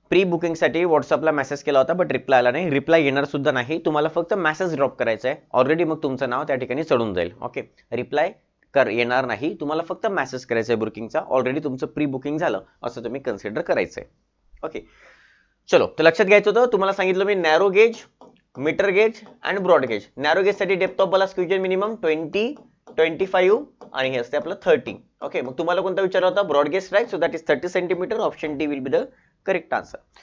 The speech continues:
कॉम्प्युटरजी, लगेच पोल एंड करण्यात यावा. बघूया किती टक्के पोरांनी ऑप्शन डी हे योग्य उत्तर या ठिकाणी दिलेलं आहे. थर्टी सेंटीमीटर, ऑप्शन डी.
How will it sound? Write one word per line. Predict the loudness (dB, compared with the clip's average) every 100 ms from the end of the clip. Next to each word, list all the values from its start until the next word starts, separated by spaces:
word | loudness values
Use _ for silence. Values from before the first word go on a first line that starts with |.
| _ _
कॉम्प्युटरजी, | 4 4 2 0 -4 _
लगेच | 0 4 4
पोल | 4 4 6 4
एंड | 4 4
करण्यात | 4 4 4
यावा. | 4 2 -4 -2
बघूया | 2 4 4
किती | 2
टक्के | -2 0 0
पोरांनी | -2 -2
ऑप्शन | -4 -4 -2
डी | 0 -2 -8 _ -6
हे | 0
योग्य | 0 2
उत्तर | 2 2 0
या |
ठिकाणी | 0 -2 -2
दिलेलं | -2 -2 0 0 -4 _
आहे. | -6 -6 -8 _ _ _ _ _
थर्टी | -4 -2
सेंटीमीटर, | -2 -2 -4 -4 -2 -2 -4 _ -10
ऑप्शन | -8 -6 -8 -6 -6
डी. | -6 -8